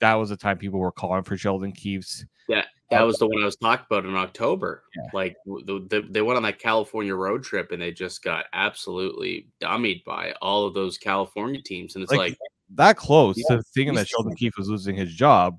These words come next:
Speaker 1: But then what happened was the team started playing better because that's what the issue was. <laughs> The issue wasn't really the coach's problem.
Speaker 2: No.
Speaker 1: The issue was the players weren't playing well. And my thing with Sheldon Keefe is,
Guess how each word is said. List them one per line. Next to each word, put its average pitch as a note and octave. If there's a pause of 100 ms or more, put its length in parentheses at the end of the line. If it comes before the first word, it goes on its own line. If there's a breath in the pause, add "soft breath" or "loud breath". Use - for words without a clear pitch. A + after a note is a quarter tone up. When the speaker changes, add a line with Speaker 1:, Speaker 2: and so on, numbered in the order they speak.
Speaker 1:
But A2
then A#2
what A2
happened B2+
was G2
the A2
team D3
started C#3+
playing G3+
better G#2
because A2+ (920)
that's C#3
what A2
the D#3+
issue C#4+
was. F2
<laughs> A#2+
The F#3+
issue A#3
wasn't B2+
really A2+
the F2+
coach's - (180)
problem. F2+
Speaker 2:
No. - (240)
Speaker 1:
The F3+
issue A3+
was G2+ (480)
the C3+
players G#3
weren't A2+
playing F#2+
well. F#2
And B2+ (200)
my C3+
thing D#3+
with D3+
Sheldon B2
Keefe A#2+
is, F#2+